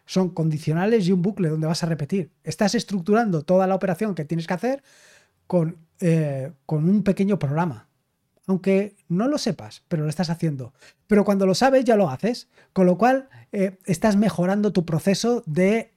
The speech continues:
lógica, tu proceso de razonamiento. Pero no solamente es esta razón. La segunda de las razones para aprender a programar es que, y siempre te digo que...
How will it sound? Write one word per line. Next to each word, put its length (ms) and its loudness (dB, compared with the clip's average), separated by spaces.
lógica, 640 0
tu 100 0
proceso 460 -2
de 160 0
razonamiento. 640 -6
Pero 160 6
no 100 0
solamente 400 2
es 100 0
esta 180 -2
razón. 360 0
La 100 -2
segunda 320 0
de 40 2
las 160 2
razones 320 -2
para 140 -2
aprender 340 0
a 60 0
programar 500 -2
es 160 2
que, 360 2
y 180 6
siempre 260 4
te 100 2
digo 320 2
que... 460 0